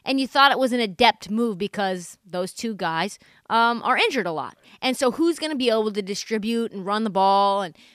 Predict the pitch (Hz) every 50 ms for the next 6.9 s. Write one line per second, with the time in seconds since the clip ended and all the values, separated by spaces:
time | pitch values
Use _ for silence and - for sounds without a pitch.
0 | _ _ _ _ _ _ _ _ _ - - 233 254 233 214 226 202 208 190 -
1 | - 277 294 262 277 254 - - 226 254 247 226 233 190 - - - 233 277 269
2 | 262 262 233 - - - - 247 254 254 - 240 196 - - 233 240 233 214 180
3 | 165 151 165 180 208 214 214 202 190 160 190 180 175 175 165 170 175 185 185 196
4 | 208 - 466 466 - 247 - 254 214 175 - - 359 381 - - 247 240 226 202
5 | 202 185 160 165 220 240 247 233 214 185 185 196 190 185 170 170 - - 196 185
6 | 185 190 165 175 170 170 170 170 160 - - 151 - - 143 - -